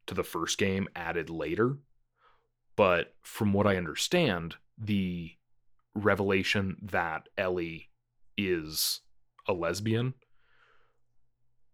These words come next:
was first introduced to the players in the second game.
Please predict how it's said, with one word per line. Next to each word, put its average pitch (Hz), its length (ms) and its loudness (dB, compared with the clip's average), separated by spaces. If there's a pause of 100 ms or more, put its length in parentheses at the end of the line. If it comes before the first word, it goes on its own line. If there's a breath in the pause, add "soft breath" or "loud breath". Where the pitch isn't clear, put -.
was 101 340 6
first 107 360 6
introduced 107 800 2
to 82 380 -2 (220)
the 98 80 -2
players 110 640 2 (600)
in 104 160 4
the 90 60 -2
second 76 560 0
game. 78 360 -6